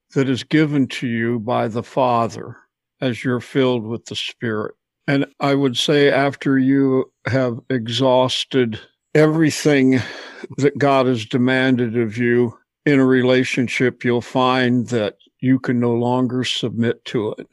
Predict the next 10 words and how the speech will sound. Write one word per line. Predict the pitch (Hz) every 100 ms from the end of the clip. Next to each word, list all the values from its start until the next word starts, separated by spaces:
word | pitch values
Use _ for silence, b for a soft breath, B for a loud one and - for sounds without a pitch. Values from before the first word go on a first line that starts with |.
| b b _ -
Because | 135 - 139 127 127 113 - _ _ _ _ -
by | 135 131
vir-, | 113 131 156 -
if | 135 110
you | 147 156
stay | - - 151 143 143
and | 123
submit | - - 113 117 139 -
to | - 120
that, | 131 131 110 -